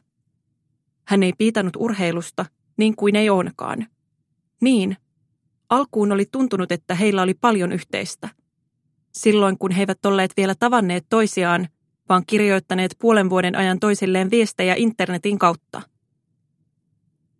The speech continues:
Petteri ei halunnut katsoa tosi-T V-sarjaakaan, vaan kanava vaihtui taas.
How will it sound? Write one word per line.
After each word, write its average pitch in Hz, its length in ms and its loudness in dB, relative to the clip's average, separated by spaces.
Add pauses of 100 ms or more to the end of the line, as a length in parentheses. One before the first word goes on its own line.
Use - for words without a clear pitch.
(500)
Petteri 277 420 2
ei 214 80 2
halunnut 226 360 2
katsoa 202 340 -4 (100)
tosi-T 254 280 -4
V-sarjaakaan, 175 1120 0 (280)
vaan 196 200 4
kanava 220 380 2
vaihtui 196 400 0
taas. 185 500 -4